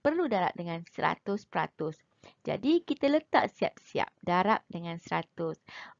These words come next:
Okey, di depan ini adalah pecahan. Pecahan. Jadi pecahan biasanya soalan seperti ini dia melibatkan, ah, kuanti-, ah, kuantiti yang sama ataupun jenis yang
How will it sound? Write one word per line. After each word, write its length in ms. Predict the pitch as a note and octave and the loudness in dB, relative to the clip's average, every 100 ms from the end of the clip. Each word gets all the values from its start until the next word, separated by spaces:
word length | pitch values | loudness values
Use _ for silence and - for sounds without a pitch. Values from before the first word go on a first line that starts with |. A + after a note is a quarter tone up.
| - | -8
Okey, 400 | - - F3+ E3+ | -8 -4 -2 -2
di 160 | F3 | 2
depan 400 | F#3 - G3+ G3+ | 0 4 4 4
ini 320 | - B3 E4 | 0 0 0
adalah 320 | - F3+ F3 G3+ _ | 2 2 2 0 _
pecahan. 1300 | B3+ B3+ B3+ B3 - E3+ E3+ F3+ F#3 F#3+ F#3 F3 - - - - - | 8 10 8 4 -2 -2 -2 2 6 8 6 4 -2 -12 -20 -20 -8
Pecahan. 560 | F#3 - F#3+ G3 F3+ F3 | -6 -2 2 2 2 2
Jadi 320 | F3 A#3+ C#4 | 0 -2 -4
pecahan 480 | A#3 A3+ A#3 C#4 C4 | 0 2 4 2 2
biasanya 800 | G3+ A#3 - A#3 G3+ G#3 B3 F4 C#5 - - - | 4 4 2 2 2 4 6 4 2 -4 -14 -2
soalan 480 | - - G3 G#3+ | 2 6 6 6
seperti 400 | G#3+ G#3+ F3+ - - | 4 -2 -4 -4 -10
ini 560 | - F#3+ G#3 A#3+ D4 G4 - - - - | -10 -8 -4 -2 0 0 -4 -12 -12 0
dia 160 | G3+ | 0
melibatkan, 640 | F#3 F3+ - - A3+ C#4+ F4+ _ | 2 -2 -4 0 2 2 0 _
ah, 240 | - E3+ D#3+ | -4 -4 -2
kuanti-, 720 | - E4 F#4+ D4+ C#4 _ - | 0 0 2 0 -2 _ 0
ah, 320 | G3+ G3+ G3+ | 4 4 2
kuantiti 640 | - B3+ C#4 D4+ - D4 C4 | 0 -2 -2 -6 -4 2 4
yang 160 | A3+ | 4
sama 560 | A3+ - F#3 F#3+ F3+ E3 | 2 -2 -2 -2 -4 -2
ataupun 560 | E3 F#3 G#3 B3+ B3+ | -4 -2 -4 -2 -2
jenis 480 | G3 G#3 G#3+ A3 A3+ | 0 0 4 2 2
yang 160 | F3 | -2